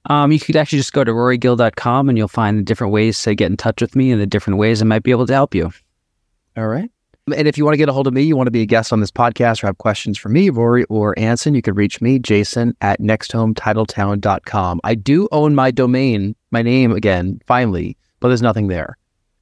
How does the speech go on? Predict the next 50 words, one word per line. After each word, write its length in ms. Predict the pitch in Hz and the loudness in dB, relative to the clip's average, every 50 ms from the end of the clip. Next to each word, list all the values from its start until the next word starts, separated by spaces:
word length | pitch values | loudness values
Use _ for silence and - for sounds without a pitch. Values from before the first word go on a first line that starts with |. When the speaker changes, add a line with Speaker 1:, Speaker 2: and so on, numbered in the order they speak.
| _ _ _ | _ _ _
Speaker 2:
Someone 340 | - - 127 123 127 123 | -4 -2 0 2 2 0
squatted 380 | 117 - - 107 104 104 101 92 | 0 -2 0 0 2 2 2 0
on 140 | 95 92 92 | 0 -2 -2
it 100 | - - | -4 -4
for 80 | - | -4
a 40 | 101 | -4
little 160 | 90 90 87 | -4 -4 -4
while, 260 | 82 - - - - - | -4 -4 -4 -4 -8 -4
but 100 | - 98 | -2 -2
I 40 | 98 | 0
was 120 | 98 95 | 0 0
able 120 | 101 95 101 | -2 -2 -2
to 60 | 95 | -2
get 100 | 95 92 | -2 -2
it 40 | - | -2
back. 240 | 90 80 - - | -2 -2 -2 -4
So 120 | - - - | -6 -6 -2
I'll 100 | - 110 | -2 0
have 200 | 113 131 127 - | 0 0 -2 -2
to, 120 | 123 104 - - | -4 -6 -4 -2
I'll 120 | 131 131 | 0 0
have 100 | 156 - | 0 0
to 80 | - 131 | 0 0
get 240 | 120 147 - - - | 0 0 0 0 -4
something 240 | - - - 123 - | -6 -2 -2 0 0
up 120 | 139 135 _ - | -2 -4 _ 0
there 200 | 123 107 101 101 | 0 0 0 -2
so 140 | - - 117 | 0 -2 -2
I 80 | 107 | -2
can 100 | - 113 | 0 0
now 140 | 113 113 113 | 0 0 0
just 200 | 98 113 104 - | 0 -2 -4 -2
say 140 | - 107 107 | 0 -2 0
jason 320 | - 117 110 104 - 104 | 0 0 -2 -2 -2 -4
muth 200 | 104 104 104 _ - | -4 -4 -4 _ -4
dot 160 | 95 87 - | -6 -6 -6
com. 280 | - - - 78 - _ _ _ _ _ _ _ _ - | -12 -20 -20 -20 -20 _ _ _ _ _ _ _ _ -2
In 100 | 165 180 | 0 2
any 140 | 208 233 226 | 2 0 0
case, 340 | - 214 190 165 - - - - | 2 2 0 0 -2 -6 -4 0
uh, 260 | 170 160 156 147 - _ - 165 | 2 2 2 0 -2 _ -2 0
Anson, 260 | 180 202 - 196 170 | 0 0 0 0 -2
this 160 | 175 - - | -2 -2 -2
has 80 | 147 127 | -10 -2
been, 400 | - 175 180 170 170 165 156 - - | 0 0 2 2 0 -2 -4 -6 -6
uh, 320 | - 147 147 139 135 131 - - | -4 -2 0 0 0 -2 -2 0
an 260 | 139 135 131 127 127 _ - | 0 0 0 0 -4 _ 0
awesome 640 | 156 165 185 175 - 202 180 156 143 131 120 - | 0 2 2 0 0 0 2 2 0 -2 -2 -4
conversation. 640 | - - 147 139 131 - - 135 127 - - 120 - | -2 -2 -2 -2 -2 -2 0 -2 -2 0 -2 -4 -4
I'm 260 | - 127 131 123 | -4 -4 -6 -6